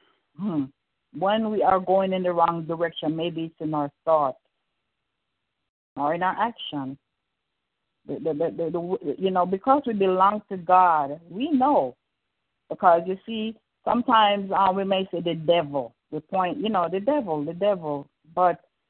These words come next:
when we give our lives to God, he said, in, earlier as I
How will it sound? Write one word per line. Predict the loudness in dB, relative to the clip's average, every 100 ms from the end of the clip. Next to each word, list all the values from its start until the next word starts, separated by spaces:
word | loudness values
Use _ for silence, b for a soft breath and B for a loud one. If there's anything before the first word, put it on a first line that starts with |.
| _ _
when | 0 2
we | 2 2
give | 0 2
our | 4
lives | 4 4 2 -2 -8
to | -4
God, | 2 2 2
he | -2 -4
said, | -4 -2
in, | -4 -4 -2
earlier | 0 2 0
as | 0
I | -2